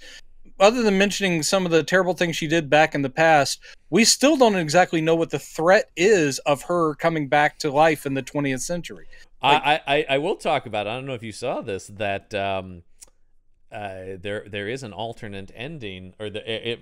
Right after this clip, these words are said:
Speaker 1: <gasps>
Speaker 2: the, the U K has a different ending than the U S. We watched the U-, I'm, I watched the U S version at least. I don't know what version you watched. It
Speaker 1: I
Speaker 2: all
Speaker 1: don't know either since I
Speaker 2: it keep-,
Speaker 1: found it somewhere.
Speaker 2: it keeps going. I unfortunately own this movie now.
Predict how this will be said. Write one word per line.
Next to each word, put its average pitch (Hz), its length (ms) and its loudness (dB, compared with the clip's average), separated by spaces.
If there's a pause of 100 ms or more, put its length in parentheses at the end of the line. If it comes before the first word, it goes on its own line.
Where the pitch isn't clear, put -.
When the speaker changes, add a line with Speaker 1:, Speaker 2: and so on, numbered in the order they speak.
Speaker 1:
<gasps> - 40 -20
Speaker 2:
the, 269 520 -2
the 139 120 -2
U 175 220 -6
K 190 380 0
has 123 180 -4
a 120 80 -10
different 123 300 -10
ending 113 400 -10
than 98 140 -14
the 98 80 -10
U 101 260 -8
S. 85 300 -8 (200)
We 143 220 -4
watched 147 400 -2
the 120 80 -8
U-, 113 240 -8
I'm, 151 400 0
I 151 180 4
watched 156 320 0
the 104 100 -16
U 90 120 -12
S 82 100 -16
version 87 300 -18
at 85 60 -20
least. 87 200 -20
I 98 40 -12
don't 110 120 -10
know 92 80 -14
what 87 120 -16
version 87 280 -20
you 90 100 -18
watched. - 360 -20 (800)
It 123 80 -4
Speaker 1:
I 160 60 6
Speaker 2:
all 175 60 6
Speaker 1:
don't 180 140 4
know 160 160 6
either 147 320 6
since 139 300 -6
I 131 200 2
Speaker 2:
it 165 80 4
keep-, - 40 -10
Speaker 1:
found 170 420 0
it 110 160 -10
somewhere. 107 460 -10
Speaker 2:
it 143 300 -4
keeps 160 360 -12
going. 127 420 -6
I 185 160 -2
unfortunately 107 720 -8
own 165 340 -4
this 85 200 -18
movie - 320 -20
now. 85 300 -20